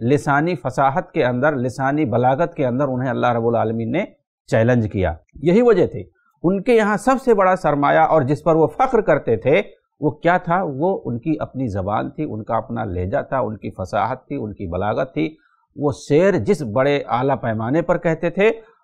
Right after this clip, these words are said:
उस आला पैमाने पर कोई नहीं कहता था। इसीलिए अल्लाह रब्बुल आलमीन ने कुरान को उनके अंदर भेजा, यानी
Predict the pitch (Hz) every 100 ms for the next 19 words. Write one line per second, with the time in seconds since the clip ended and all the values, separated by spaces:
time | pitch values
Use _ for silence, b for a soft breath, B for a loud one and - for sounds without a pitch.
0 | B - 247 226 - 170 175 185 175 143
1 | 139 135 185 226 226 240 277 254 202 131
2 | 120 95 85 85 _ _ _ _ _ 170
3 | - 254 220 160 151 139 127 120 113 110
4 | 147 165 220 - _ - 123 123 139 139
5 | 135 135 - 120 110 127 117 113 101 92
6 | 98 123 127 139